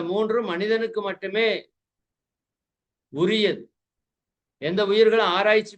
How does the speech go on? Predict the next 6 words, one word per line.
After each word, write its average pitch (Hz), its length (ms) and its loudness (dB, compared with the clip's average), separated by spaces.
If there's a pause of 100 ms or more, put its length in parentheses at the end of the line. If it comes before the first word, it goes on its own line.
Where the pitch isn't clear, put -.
பண்ணாது. 147 300 -10 (800)
நேத்திக்கு 165 340 -2
போய் 190 160 -4
சரவண 175 300 -2
பவன்ல 170 260 -2 (100)
சாப்பிட்டோம், 170 420 -4